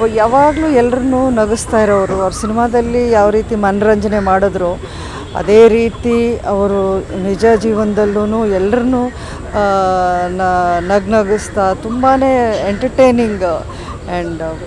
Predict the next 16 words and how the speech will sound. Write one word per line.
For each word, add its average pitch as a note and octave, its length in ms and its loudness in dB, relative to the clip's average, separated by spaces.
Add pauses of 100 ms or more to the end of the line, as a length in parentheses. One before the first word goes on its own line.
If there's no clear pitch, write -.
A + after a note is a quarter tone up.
(400)
ಹ್ಯಾಪಿ C4+ 340 4
ಪರ್ಸನಾಲಿಟಿ A3 600 0
ಆಗಿದ್ದರು. F3+ 480 0
ಆ, - 1500 -8
ನಿಜಕ್ಕೂ A3 420 -2
ಇದು A3+ 480 2
ಕನ್ನಡ G3+ 240 2
ಚಿತ್ರರಂಗಕ್ಕೆ A3 1200 0 (380)
ತುಂಬಲಾರದ G#3+ 800 6 (360)
ನಷ್ಟ F#3 320 -2
ಅಂತಲೇ G3 440 2
ಹೇಳಬೇಕು. F3 640 -4 (1160)
ಎಲ್ಲರೂ G3 480 4 (340)
ದುಃಖದಲ್ಲೇ G3 580 2 (420)
ಇದ್ದೀವಿ, G3 460 -2
ಆದ್ರೂ C#4+ 540 2